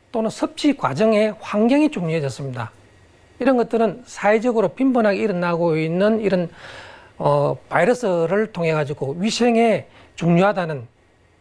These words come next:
안제라고 볼 수 있겠죠. 그래서 생활 속의 방역이 일상화되었습니다. 건강 측면에서도 치료가 목적이었다면 최근에는 미래 이를 예방하는 문화로 전환되었습니다.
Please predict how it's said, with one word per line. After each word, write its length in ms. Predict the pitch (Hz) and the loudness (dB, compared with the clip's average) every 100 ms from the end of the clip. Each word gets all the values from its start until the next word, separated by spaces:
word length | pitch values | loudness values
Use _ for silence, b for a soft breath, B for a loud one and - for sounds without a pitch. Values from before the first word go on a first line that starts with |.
| - | -12
안제라고 480 | 180 175 202 202 156 | -4 2 4 2 0
볼 140 | 185 | -8
수 100 | - | -10
있겠죠. 220 | 156 143 | -12 -10
그래서 260 | 208 208 170 | -6 -6 -6
생활 320 | - 285 240 | -2 2 0
속의 400 | - 247 220 175 | 0 -4 -4 -4
방역이 480 | 156 151 180 214 196 | -6 -4 -2 -2 -2
일상화되었습니다. 960 | 240 240 262 226 180 143 - 135 117 107 _ _ _ _ - _ - _ _ - B B B B B B B B - - - - - - - - | -6 -4 0 0 0 -4 -6 -8 -6 -8 _ _ _ _ -20 _ -20 _ _ -20 B B B B B B B B -20 -20 -20 -20 -20 -20 -20 -8
건강 400 | 190 208 285 302 | 0 2 4 0
측면에서도 800 | - 247 233 185 196 156 139 170 - _ _ | -2 -2 0 -2 -4 -4 -4 -6 -12 _ _
치료가 360 | - 247 302 262 | -4 0 2 2
목적이었다면 720 | 185 180 214 165 139 147 135 | 0 -4 -4 -6 -6 -8 -10
최근에는 720 | - 208 233 262 240 160 127 | -6 -2 2 2 0 -2 -8
미래 320 | 202 277 294 180 | -2 0 0 -2
이를 360 | 214 226 160 | -4 -4 -4
예방하는 720 | 147 165 220 220 226 226 135 - _ - | -2 0 0 0 -2 -2 -4 -10 _ -8
문화로 420 | 160 196 220 143 | -2 0 0 -2
전환되었습니다. 760 | - 185 214 175 - 139 117 | -4 -2 0 -2 -4 -10 -10